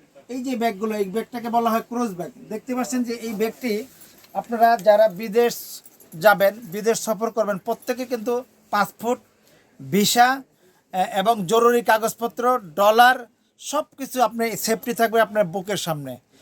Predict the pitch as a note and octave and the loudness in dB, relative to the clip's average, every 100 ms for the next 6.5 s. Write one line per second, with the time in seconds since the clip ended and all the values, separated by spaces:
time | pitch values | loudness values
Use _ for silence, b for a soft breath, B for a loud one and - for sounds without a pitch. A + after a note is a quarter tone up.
0 | b b G3+ G3+ B3 - A#3 A#3 C4 B3+ | b b 2 4 4 0 0 2 2 0
1 | A#3 A#3+ B3 G#3+ B3 B3 A#3 G#3+ G#3+ A3+ | -2 -4 -4 -2 0 2 0 0 0 0
2 | G#3+ G3+ F3 F3+ F#3+ A3+ G#3+ B3 A3 - | 2 0 0 -4 -4 -2 -2 -4 -12 -20
3 | b b b G#3+ G#3+ A#3 A#3 G#3+ G#3 A3+ | b b b -4 -2 -2 -4 -4 -2 0
4 | - G#3+ A3+ - A#3+ A#3+ A#3 - C4 - | 2 0 0 -4 -2 2 0 0 -2 -4
5 | b b A#3 G#3 A#3 A#3+ A#3+ A#3 G3+ A3+ | b b -12 -2 2 2 2 0 0 2
6 | A#3+ A#3+ A#3 - G#3+ | 4 4 2 0 -8